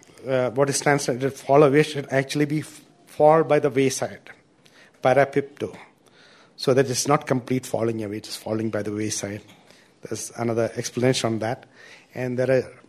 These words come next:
a couple of other things as well. There's a, uh, something on the tense of the verb, which says, like, um, "When they are crucifying, it is impossible to restore them." When they are crucifying. So it does not mean that they have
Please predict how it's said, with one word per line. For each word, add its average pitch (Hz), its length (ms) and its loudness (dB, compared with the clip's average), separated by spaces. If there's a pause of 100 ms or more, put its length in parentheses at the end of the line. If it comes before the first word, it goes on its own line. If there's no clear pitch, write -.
(220)
a - 40 -20
couple - 220 0
of 160 120 6
other 147 240 6
things 139 480 -6
as 123 220 0
well. 113 200 -4 (120)
There's 123 280 0
a, 120 100 -2 (260)
uh, 120 240 -4
something 135 360 -4
on 123 80 0
the 120 80 -2
tense 160 340 2
of 139 80 0
the 127 80 0
verb, 117 440 0 (760)
which 139 200 4
says, 120 340 4
like, 117 380 0
um, 107 360 -2 (960)
"When 190 480 10
they 196 180 12
are 190 100 10
crucifying, 160 960 4
it 127 120 -2
is 127 140 0
impossible 135 720 2
to 131 120 -6
restore 107 380 -4
them." 87 140 -14 (460)
When 143 680 4
they 120 260 0
are 113 80 2
crucifying. 98 640 -10 (140)
So - 180 -6
it 110 160 -8
does 117 200 -4
not 123 100 -2
mean 120 260 -2
that 104 160 -8
they 104 120 -10
have 113 260 -10